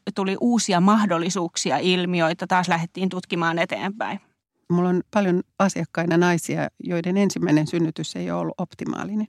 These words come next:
Speaker 2: ja johon on liittynyt monia negatiivisia asioita. Ja,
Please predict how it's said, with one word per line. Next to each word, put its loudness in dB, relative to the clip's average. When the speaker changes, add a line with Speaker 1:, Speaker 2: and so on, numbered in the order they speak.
Speaker 2:
ja -2
johon 0
on 0
liittynyt -4
monia 2
negatiivisia -2
asioita. -4
Ja, -6